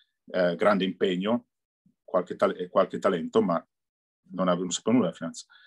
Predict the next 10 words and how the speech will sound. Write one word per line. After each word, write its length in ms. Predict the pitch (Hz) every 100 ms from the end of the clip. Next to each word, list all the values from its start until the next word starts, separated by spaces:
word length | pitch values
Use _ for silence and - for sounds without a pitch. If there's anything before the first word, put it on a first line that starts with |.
| _ _ _ _
La, 160 | 107 107
andrai 300 | 107 117 113
a 20 |
lavorare 340 | 104 107 110 101
alla, 160 | 98 92 -
alla 240 | 101 98
British 300 | 92 110 -
Petroleum 520 | - - 95 92 151 - _ _ _ _ _ _ _ _ _ _ - -
e, 320 | 123 117 120 _
ehm, 680 | - 107 101 98 98 98 -